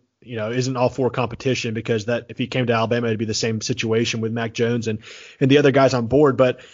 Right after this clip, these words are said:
I, I think it just kinda, he, he'd be more of an entrenched starter, I think, i-, i-, J T Daniels, i-, if, uh, you know, if he, if he stays through at U S C after he rehab-, rehabs from this injury, which looks like a more likely option. But the other factor,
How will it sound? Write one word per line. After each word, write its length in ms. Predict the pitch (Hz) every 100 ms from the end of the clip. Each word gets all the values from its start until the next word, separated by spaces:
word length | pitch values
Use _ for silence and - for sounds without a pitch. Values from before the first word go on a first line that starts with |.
| -
I, 400 | 123 - 147 139
I 80 | 147
think 220 | - 156
it 80 | 147
just 200 | 123 131
kinda, 400 | - 135 127 120 _
he, 140 | - 156
he'd 200 | 170 160
be 100 | 165
more 180 | 156 151
of 60 |
an 80 | 135
entrenched 480 | 127 - 147 135 -
starter, 480 | - 127 117 107 92
I 80 | 123
think, 240 | 127 107
i-, 60 | 127
i-, 380 | 110 120 - 123
J 160 | 135
T 120 | 123
Daniels, 480 | 120 120 120 117 113
i-, 40 | 120
if, 480 | 120 123 - -
uh, 400 | 131 110 101 98 95
you 100 | -
know, 200 | 117 104
if 160 | 101 113
he, 100 | 127
if 220 | - 117
he 80 | 117
stays 400 | - 120 117 -
through 400 | - 123 117 117 - - - -
at 200 | 143 139
U 120 | 131
S 140 | 123
C 380 | - 135 127 -
after 300 | 123 120 139
he 100 | 123
rehab-, 500 | 117 123 - 127 120
rehabs 380 | 131 135 131 123
from 120 | 127
this 100 | 117
injury, 380 | 117 156 147 135
which 320 | 127 127 - -
looks 260 | 165 175
like 160 | 151 131
a 60 |
more 200 | 127 131
likely 340 | 127 127 135 123
option. 340 | 131 131 131
But 160 | 117 120
the 140 | 123
other 180 | 208 226
factor, 540 | - 156 135 147 139